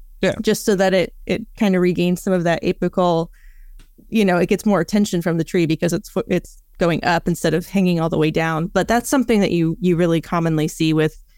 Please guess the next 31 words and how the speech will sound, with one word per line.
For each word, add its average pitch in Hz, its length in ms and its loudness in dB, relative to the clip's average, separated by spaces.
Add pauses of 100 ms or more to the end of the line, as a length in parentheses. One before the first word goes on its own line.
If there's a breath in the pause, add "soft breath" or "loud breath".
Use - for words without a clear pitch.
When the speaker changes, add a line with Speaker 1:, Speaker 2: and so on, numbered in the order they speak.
(480)
Speaker 2:
uh, 175 200 0
cascades 170 540 0
is 160 120 -6
a, - 140 0
a 175 100 2
low, 165 380 2
a 185 40 2
weak 185 220 0
low 170 160 2
branch. 156 520 -2
So 160 180 2
something 170 360 0
you 160 140 0
really 160 180 2
need - 180 -2
to - 80 -4
watch - 200 -4
out - 140 -8
for - 180 -6
there. - 280 -4 (760)
Speaker 1:
I 127 60 -2
really 262 260 0
like 127 240 -2
that 110 160 -2
little 98 200 -2
trick, - 460 -4
like, 92 280 -6 (240)
leaning 113 320 2
the 101 80 0
tree 110 200 -2
sideways - 800 -8